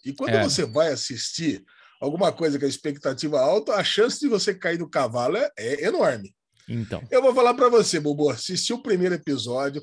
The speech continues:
Speaker 1: quando começa os créditos iniciais e você vê o nome de Kevin Smith, e pra quem é um nerdão, pra quem, quem é do, que, pra quem é aquele nerd raiz mesmo, já fica com o coração quente. Falei, "Pô, se, eu não sabia que Kevin Smith estava envolvido na produção,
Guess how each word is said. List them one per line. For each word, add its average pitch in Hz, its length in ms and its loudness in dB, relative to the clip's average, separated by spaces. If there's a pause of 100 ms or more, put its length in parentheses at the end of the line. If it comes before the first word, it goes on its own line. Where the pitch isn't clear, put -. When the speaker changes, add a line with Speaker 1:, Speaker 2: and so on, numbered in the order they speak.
Speaker 1:
quando 311 240 0
começa 214 560 0
os - 100 -4
créditos 151 540 -6
iniciais 139 640 -4
e - 20 -10
você 127 260 -6
vê 143 140 -6
o 165 60 -4
nome 156 180 -4
de 120 160 -10
Kevin 175 300 -2
Smith, 127 480 -4 (100)
e 110 140 -16
pra 156 180 -2
quem 180 340 -4
é 143 220 0 (440)
um 143 540 -2
nerdão, 139 720 -2
pra 123 140 -4
quem, 196 300 -4 (400)
quem 180 200 0
é 196 80 2
do, 156 300 0
que, 170 160 -4
pra 185 180 -2
quem 247 200 -2
é - 20 0
aquele 202 260 -2
nerd 156 360 -2
raiz 139 580 -2
mesmo, 147 320 -4
já 240 160 0
fica 247 300 -2
com 196 80 -6
o 185 40 -6
coração 196 460 0
quente. - 380 -12
Falei, 170 160 -4
"Pô, 320 200 -4
se, 269 220 -8
eu 208 100 4
não 311 140 0
sabia 190 380 0
que 180 120 -14
Kevin 156 280 -2
Smith 139 300 -6
estava 170 280 -4
envolvido 135 480 -4
na 117 80 -8
produção, 123 640 -8